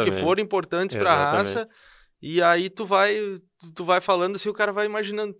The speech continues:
Speaker 2: "Tchê, mas tu
Speaker 1: É.
Speaker 2: viveu isso aí, né?"
Speaker 1: <laughs> É, a gente acabou participando de toda essa história, de tá tanto, tão envolvido com a raça, né,
Speaker 2: Sim.
Speaker 1: Wagner? Que a gente acabou participando da, da vida desses cavalos, dessas pessoas, né? Então, é
Speaker 2: É,
Speaker 1: muito
Speaker 2: e, e o que mais impressiona, assim, que deixa feliz é...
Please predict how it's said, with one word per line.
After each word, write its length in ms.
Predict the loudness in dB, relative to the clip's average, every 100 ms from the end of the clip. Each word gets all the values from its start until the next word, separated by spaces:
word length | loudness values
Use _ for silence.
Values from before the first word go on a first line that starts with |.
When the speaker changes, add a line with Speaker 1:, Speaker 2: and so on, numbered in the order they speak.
| -12 -4
Speaker 2:
"Tchê, 140 | -2
mas 180 | -2 -2
tu 100 | -2
Speaker 1:
É. 20 |
Speaker 2:
viveu 380 | -2 4 6 6
isso 200 | 4 8
aí, 220 | 8 8
né?" 80 | 6
Speaker 1:
<laughs> 80 | 6
É, 460 | 6 6 6 6
a 60 | 4
gente 240 | 0 -4 -4
acabou 360 | -2 -2 -2
participando 640 | -2 -2 -4 -6 -4 -6 -6
de 80 |
toda 260 | -12 -10 -10
essa 120 | -10
história, 460 | -10 -10 -8 -8 -8
de 80 | -12
tá 180 | -10
tanto, 480 | -10 -10 -12 -12 -14 -10
tão 180 | -6 -4
envolvido 400 | -4 -6 -6 -6
com 120 | -4
a 100 | -4
raça, 340 | -4 -6 -8
né, 120 | -10 -10
Speaker 2:
Sim. 240 | -10 -6
Speaker 1:
Wagner? 320 | -4 -4 -8 _ _ _ -14
Que 80 |
a 40 | -10
gente 160 | -8 -8
acabou 280 | -6 -4
participando 600 | -4 -6 -12 -6 -4 -4
da, 260 | -2 -2 -2
da 160 | -4 -2
vida 180 | -2
desses 300 | -2 -2 -4
cavalos, 560 | 0 2 2 2 2 0
dessas 240 | -6 -10
pessoas, 540 | -12 -12 -10 -6 -4 -4
né? 180 | -8 -12 _ _ _ _ -20
Então, 180 | -8 -4
é 40 |
Speaker 2:
É, 20 | -4
Speaker 1:
muito 160 | -6
Speaker 2:
e, 400 | -12 -10 -12 -8
e 60 | -8
o 60 |
que 140 | -4 -2
mais 320 | 2 2 2
impressiona, 600 | -2 -4 -4 -2 -2 -2
assim, 240 | -6 -6
que 100 | -8
deixa 260 | -6 -6 -6
feliz 440 | -6 -6 -6 -4
é... 340 | -2 0 -2